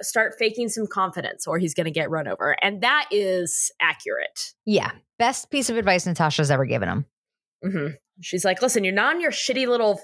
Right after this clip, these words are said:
Speaker 1: friendship sets. Like, <laughs> you need to get it together."
Speaker 2: Yeah. Get your
Speaker 1: Which he
Speaker 2: shit,
Speaker 1: needed.
Speaker 2: man.
Speaker 1: He, he needed that big time.
Speaker 2: Someone needs to tell him. It sure wasn't gonna be the D P.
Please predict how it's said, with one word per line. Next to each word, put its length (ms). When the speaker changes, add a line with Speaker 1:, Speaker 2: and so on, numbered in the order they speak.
Speaker 1:
friendship 580
sets. 480
Like, 240
<laughs> 440
you 120
need 120
to 80
get 120
it 100
together." 380
Speaker 2:
Yeah. 220
Get 100
your 120
Speaker 1:
Which 100
he 100
Speaker 2:
shit, 180
Speaker 1:
needed. 220
Speaker 2:
man. 440
Speaker 1:
He, 380
he 280
needed 320
that 220
big 180
time. 320
Speaker 2:
Someone 320
needs 200
to 40
tell 200
him. 80
It 60
sure 220
wasn't 240
gonna 100
be 80
the 100
D 200
P. 360